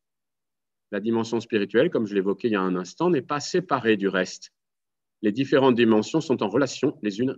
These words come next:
avec les autres. Il y a quelque chose d'appauvrissant à aborder le soin uniquement en termes de réponse à des besoins. Nous sommes plus qu'une liste de besoins.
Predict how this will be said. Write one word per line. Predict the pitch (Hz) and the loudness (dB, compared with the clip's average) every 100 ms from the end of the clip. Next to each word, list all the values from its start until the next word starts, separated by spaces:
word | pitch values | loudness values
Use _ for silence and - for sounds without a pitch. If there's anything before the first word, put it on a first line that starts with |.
| _ | _
avec | 113 104 - | -4 -4 -2
les | 95 98 | -2 0
autres. | 160 - 185 - _ _ _ _ | -2 -2 -6 -6 _ _ _ _
Il | - 123 | -2 0
y | |
a | 131 | 2
quelque | 160 151 170 | 2 2 0
chose | 151 147 113 | 2 2 2
d'appauvrissant | 113 208 208 196 156 127 120 - 135 165 196 - | 0 -2 6 6 6 2 -4 -2 0 2 0 -2
à | 113 - 170 | -8 -4 -2
aborder | 160 160 143 127 | 2 2 4 2
le | 127 104 | 4 2
soin | - - 143 180 190 - _ _ _ _ | -2 -2 4 4 2 -4 _ _ _ _
uniquement | 185 190 185 - 175 175 | 2 2 2 2 2 2
en | 143 | 0
termes | 131 165 165 | 2 4 6
de | 131 | 4
réponse | 120 147 147 175 170 | 4 0 4 2 4
à | 131 | 2
des | 123 | 4
besoins. | 107 131 143 127 131 104 - _ _ | 4 4 4 4 4 4 -4 _ _
Nous | 254 | -4
sommes | 226 131 | 0 0
plus | 120 196 196 | 4 4 2
qu'une | - 113 | -2 2
liste | 113 127 - | 2 2 -2
de | 95 95 | 0 0
besoins. | 95 95 95 95 | 2 2 0 -2